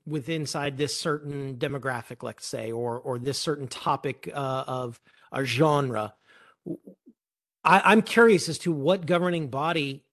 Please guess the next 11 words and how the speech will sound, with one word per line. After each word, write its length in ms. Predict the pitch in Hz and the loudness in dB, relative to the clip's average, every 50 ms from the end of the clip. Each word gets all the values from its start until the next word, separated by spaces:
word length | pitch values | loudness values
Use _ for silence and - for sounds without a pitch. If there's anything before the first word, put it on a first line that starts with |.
| _ _ | _ _
makes 600 | 147 147 147 147 143 151 170 220 196 - - - | -12 -8 -6 -4 0 2 2 2 2 0 -8 -6
those 280 | - 175 147 139 135 | -2 -2 -2 -2 -2
criterias, 960 | - - 160 139 127 123 _ - - 139 120 113 107 107 107 110 123 131 - 175 - | -6 -4 -4 -4 -4 -4 _ -12 -10 -8 -8 -8 -8 -8 -8 -8 -8 -8 -8 -10 -6
and 320 | 151 156 156 156 151 156 - | -4 -2 -2 0 -2 -2 -2
are 180 | 143 147 151 147 | -2 -2 -2 0
they, 480 | 131 147 135 139 139 143 139 135 127 _ _ _ _ _ _ _ _ - | -2 -2 -4 -2 -2 -2 -4 -6 -8 _ _ _ _ _ _ _ _ -8
are 140 | 156 151 147 | -4 -4 -2
they 160 | 139 147 139 | -2 -2 -4
bots? 580 | 127 110 - 143 117 120 151 185 190 - - - | -6 -6 -4 -2 0 2 2 0 0 -2 -8 -8
Are 220 | - 156 151 147 | -6 -4 -4 -4
there, 300 | 131 147 139 135 131 131 | -2 -2 -2 -2 -2 -6